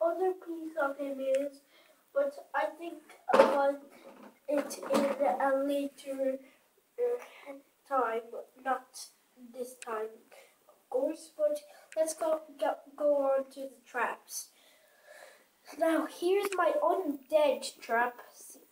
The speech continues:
see, I have the undead hand. You can see it's awesome. Inside, I have Wolfgang. And here,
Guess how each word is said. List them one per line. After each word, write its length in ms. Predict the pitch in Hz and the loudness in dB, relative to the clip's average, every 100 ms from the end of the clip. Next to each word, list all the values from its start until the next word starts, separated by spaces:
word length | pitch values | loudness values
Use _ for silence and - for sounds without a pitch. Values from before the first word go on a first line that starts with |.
| _ | _
see, 420 | - - 294 294 | -16 -4 -2 0
I 120 | 277 | -2
have 280 | 269 302 294 | 0 0 0
the 120 | 320 320 | 0 2
undead 640 | 302 302 285 302 277 254 - | 2 0 0 2 2 0 -6
hand. 640 | - 262 226 202 185 - - | -2 0 2 0 -2 -8 -10
You 160 | 226 240 - - - _ - - - - | -10 -10 -20 -20 -20 _ -20 -20 -20 -6
can 220 | 277 - | -6 -4
see 200 | 277 285 | -2 -2
it's 180 | 269 - 262 | -2 -6 -2
awesome. 560 | 247 240 240 - 202 - - _ _ _ _ | 0 0 -2 -8 -8 -10 -20 _ _ _ _
Inside, 560 | 220 - - 285 262 247 | -20 -10 -2 0 2 0
I 120 | 240 | 0
have 220 | 262 233 - 240 | 0 -2 -6 -2
Wolfgang. 1160 | 359 415 - - 277 226 208 196 202 - 220 233 - _ - - - - - _ _ - - - - - - - - - _ _ _ _ - - - - - - - - - - - - - - - - | 2 2 -2 -8 -4 -4 -4 -10 -14 -16 -16 -16 -20 _ -20 -18 -14 -14 -16 _ _ -18 -4 -2 -2 -4 -12 -20 -20 -20 _ _ _ _ -20 -20 -10 0 2 2 2 -2 -4 -2 -4 -4 -4 -2 -4 -8
And 160 | 311 277 | -10 -10
here, 600 | - 349 370 349 262 330 | -10 -4 0 0 0 -2